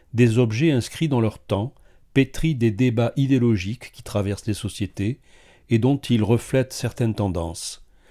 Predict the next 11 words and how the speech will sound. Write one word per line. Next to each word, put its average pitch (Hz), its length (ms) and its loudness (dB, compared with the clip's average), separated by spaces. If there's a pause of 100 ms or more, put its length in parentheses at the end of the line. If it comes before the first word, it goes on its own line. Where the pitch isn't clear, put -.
(340)
Comme 113 260 4
le 104 80 4
constate 107 600 -2
Christophe - 520 -6
Rey, 120 380 -2 (480)
construire 147 560 2
un 113 60 2
dictionnaire 110 800 0 (280)
revient 113 440 4
donc 117 420 0 (100)
inévitablement 120 880 2